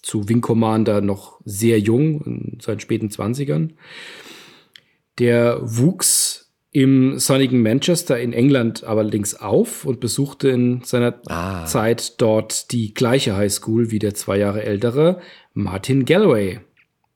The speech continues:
Speaker 1: Als,
Speaker 2: Mhm.
Speaker 1: der ist auf unserer Liste.
Speaker 2: Auf deiner Liste.
Speaker 1: <laughs>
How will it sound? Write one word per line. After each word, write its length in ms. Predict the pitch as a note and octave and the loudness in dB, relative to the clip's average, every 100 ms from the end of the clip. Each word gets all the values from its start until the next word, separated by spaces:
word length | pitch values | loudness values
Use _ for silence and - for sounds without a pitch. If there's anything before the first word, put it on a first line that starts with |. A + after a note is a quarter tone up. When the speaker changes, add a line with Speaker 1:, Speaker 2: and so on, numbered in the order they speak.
| _ _ - - - - _ _ _ _ | _ _ -20 -20 -20 -20 _ _ _ _
Speaker 1:
Als, 400 | - B2+ A#2+ - | -2 -2 0 -4
Speaker 2:
Mhm. 480 | - D2+ G#2 F#3 D#2 C#2 | -6 -10 -10 -8 -6 -2
Speaker 1:
der 100 | B2+ | 0
ist 120 | D3+ | 2
auf 160 | F#3 | 2
unserer 240 | C3+ A2+ A#2 | 2 2 0
Liste. 420 | C#3 - G2+ G2 - | 0 -2 -6 -8 -16
Speaker 2:
Auf 100 | - | -10
deiner 240 | - G#2+ G#2 | -4 -2 -2
Liste. 340 | E2+ - D2 | -4 -6 -8
Speaker 1:
<laughs> 60 | - | -10